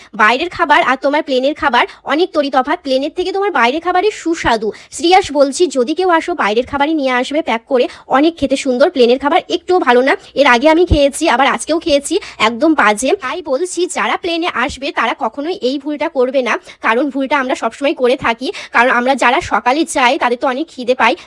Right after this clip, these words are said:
প্লেনে ছাড়া তো আর কিছু মানে নেই যে বাইরে কিছু খাবার প্যাক করে আনবো, কারণ যা খাবার ছিল আমাদের লাগেজেই ছিল। তো সেই জন্য মানে প্লেনে খেতে হয়েছে বাধ্য হয়ে। এবার প্লেন থেকে আমরা নেমে পড়েছি। আর কলকাতায় দেখো এই যে বৃষ্টি হচ্ছে, মানে প্রচুর বৃষ্টি হচ্ছিল। আর বাইরের ওয়েদারটা কিন্তু প্রচুর অন্ধকার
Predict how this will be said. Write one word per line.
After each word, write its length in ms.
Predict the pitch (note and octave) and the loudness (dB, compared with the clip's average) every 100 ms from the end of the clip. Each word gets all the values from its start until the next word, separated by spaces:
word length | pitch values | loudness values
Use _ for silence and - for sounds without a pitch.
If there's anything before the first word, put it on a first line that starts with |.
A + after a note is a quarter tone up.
| - | -6
প্লেনে 260 | C#4 D4 | -2 -2
ছাড়া 240 | D#4 C4+ C4+ | -2 0 2
তো 100 | D4 | 2
আর 120 | D4 B3+ | 0 -4
কিছু 180 | - D4 C#4+ | -6 -2 0
মানে 200 | C4 B3+ C#4 - - | 0 -2 -2 -8 -8
নেই 300 | C4+ D4 C#4 | 0 2 2
যে 320 | C4 B3+ B3 B3 A3+ | 2 2 2 0 0
বাইরে 180 | G#3+ B3+ | 2 2
কিছু 140 | C4+ C#4+ | -2 -4
খাবার 260 | - A3+ | 0 0
প্যাক 180 | C4+ A#3 - | 0 -2 2
করে 120 | B3+ | 2
আনবো, 300 | A3+ A#3+ A3+ E4+ - - | 4 2 0 -2 -2 0
কারণ 160 | A#3 B3 | 2 2
যা 140 | C#4+ - | 2 2
খাবার 220 | C4 C4 E4 | 2 2 0
ছিল 120 | E4+ D4+ | 2 2
আমাদের 160 | C#4+ D#4 | 4 2
লাগেজেই 460 | G#3+ A3 A#3 D#4 | 2 0 0 -2
ছিল। 280 | E4 D#4+ A3+ D#4 - - - | -2 -4 -4 -4 -6 -18 -4
তো 60 | A#3+ A#3 | 0 2
সেই 180 | E4 D#4+ | 0 -2
জন্য 140 | E4 F4 E4+ | 0 0 0
মানে 120 | D4+ | 0
প্লেনে 240 | D#4 C#4+ D4+ | -2 -2 -2
খেতে 180 | D4+ D4 D4 | -4 -2 0
হয়েছে 200 | A#3+ C4+ | 0 0
বাধ্য 260 | B3 G3+ B3 C#4 | -2 -2 -2 0
হয়ে। 200 | A3+ A3+ - - - | 0 0 -2 -12 -8
এবার 180 | B3 D4 | 0 2
প্লেন 140 | D4+ D4+ | 2 0
থেকে 120 | D#4 | 0
আমরা 160 | D4 D#4 | 0 2
নেমে 220 | C4+ B3+ | 2 2
পড়েছি। 320 | C4+ B3 - E4 | 2 0 0 -2
আর 220 | A3 C4 | 0 -2
কলকাতায় 500 | A#3 A3 A#3+ B3 D#4 | 2 2 2 2 2
দেখো 360 | B3 B3+ - C#4 C4+ | 2 0 -2 2 2
এই 200 | A3+ B3+ | 2 0
যে 140 | A#3 D4 | -2 -4
বৃষ্টি 320 | A#3 - - | -4 -6 -6
হচ্ছে, 400 | C4+ A3 - - A#3 A3 | -4 -4 -6 -2 0 0
মানে 120 | B3 | 0
প্রচুর 260 | A#3 C#4 C#4+ | -4 -4 -6
বৃষ্টি 300 | A3+ - C4+ | -6 -4 -2
হচ্ছিল। 300 | A#3+ - A#3+ - - | -2 -4 -4 -4 -2
আর 100 | G#3 | -2
বাইরের 320 | G#3 G3 A#3 | 0 2 2
ওয়েদারটা 440 | C#4 C4+ C#4+ D4+ D#4+ | 2 4 4 0 -2
কিন্তু 180 | D#4+ E4 | -2 -4
প্রচুর 360 | - A3+ D4 | -4 -4 -2
অন্ধকার 440 | D#4+ A#3 A#3+ C4 | -2 0 0 -2